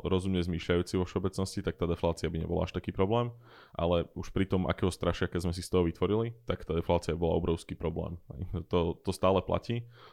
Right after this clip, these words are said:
len hovorím, že, e, podľa mňa je lepšie to povedať takto, že vďaka tomu, ako sa jej bojíme, tak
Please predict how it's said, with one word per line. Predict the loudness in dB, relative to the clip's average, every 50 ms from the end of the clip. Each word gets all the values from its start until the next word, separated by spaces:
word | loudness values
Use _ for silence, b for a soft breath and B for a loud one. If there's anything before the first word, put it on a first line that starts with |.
| b -2
len | 0 0 2
hovorím, | 2 2 2 2 2 0
že, | 0 0 0 0 0 -2 b b b b b b b _ -2
e, | -2 -2 -2 -4 _ _ _ _ _
podľa | 0 2 2 4
mňa | 4 4 4 4 2 0 -4 -8 -10
je | -8 -2 0 2 4
lepšie | 4 4 2 0 -2 0 0 0 0 -2 -6 _ -2
to | -2 -2 -4 -10 _ _ -12 -12 -6
povedať | -4 0 2 2 2 2 2
takto, | 0 -4 -4 -2 0 0 0 2
že | 0 0 0 0 -2 -4
vďaka | -6 -8 -8 -8 -10 -2 0 0 0 0 -2
tomu, | -2 -2 -2 -2 -2 -2 -2
ako | -6 -4 -4 -4 -4 -4
sa | -4 -2 0 2 2
jej | 2 2 2
bojíme, | 2 2 2 2 2 2 0 0
tak | -2 -2 -6 -8 -6